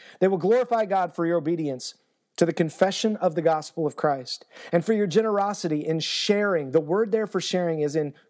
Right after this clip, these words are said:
koinonia. That's the word. "With them and with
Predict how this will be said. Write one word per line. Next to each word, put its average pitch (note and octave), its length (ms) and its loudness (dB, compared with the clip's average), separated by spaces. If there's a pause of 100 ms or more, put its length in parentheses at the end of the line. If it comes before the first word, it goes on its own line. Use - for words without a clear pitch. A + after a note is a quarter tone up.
(180)
koinonia. E3+ 760 0 (100)
That's E3+ 220 2
the G3 80 2
word. F#3 360 0 (500)
"With A3+ 380 2
them A#2 320 -4 (500)
and F3 140 4
with F#3+ 160 0